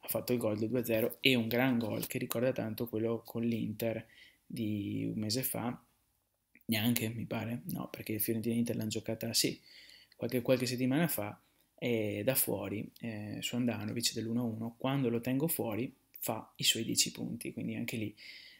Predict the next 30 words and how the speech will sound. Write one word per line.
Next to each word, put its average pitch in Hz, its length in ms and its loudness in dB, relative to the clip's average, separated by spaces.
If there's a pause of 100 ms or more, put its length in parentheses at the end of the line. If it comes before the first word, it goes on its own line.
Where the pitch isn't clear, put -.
(260)
tante, 110 720 2
tante 107 480 0
imprecazioni, 113 1300 2
ma 110 200 -4
lasciamo, 110 600 -2
lasciamo 123 420 -2
stare. - 380 -6 (960)
E - 80 -4
basta, 123 460 6
eh, 113 340 -2
quindi 135 200 4
sta - 140 6
una 127 120 4
partita 127 480 0
da 120 180 0
zero 139 180 6
a 160 100 4
zero, 180 560 2 (300)
mm, 127 260 0 (100)
un 151 200 4
buon 139 240 4
punto, 123 480 2
adesso 117 560 2
rimbocchiamoci 123 540 0
le 131 100 0
maniche, 117 360 -2
le 120 40 0
ultime 117 240 0
quattro 117 240 -2
partite, 123 560 -4